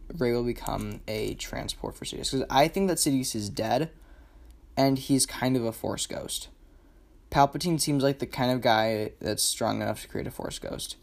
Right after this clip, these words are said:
Um, so yeah, that's another thing that I think could happen.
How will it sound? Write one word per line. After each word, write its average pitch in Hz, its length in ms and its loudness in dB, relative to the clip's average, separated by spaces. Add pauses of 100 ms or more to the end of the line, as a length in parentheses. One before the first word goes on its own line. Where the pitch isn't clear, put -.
(580)
Um, 107 560 0 (200)
so 147 140 4
yeah, 113 140 6
that's 117 320 2 (200)
another 107 320 0
thing 107 220 -4
that - 80 -4
I 104 120 -4
think 107 200 -8
could - 120 -8
happen. - 440 -6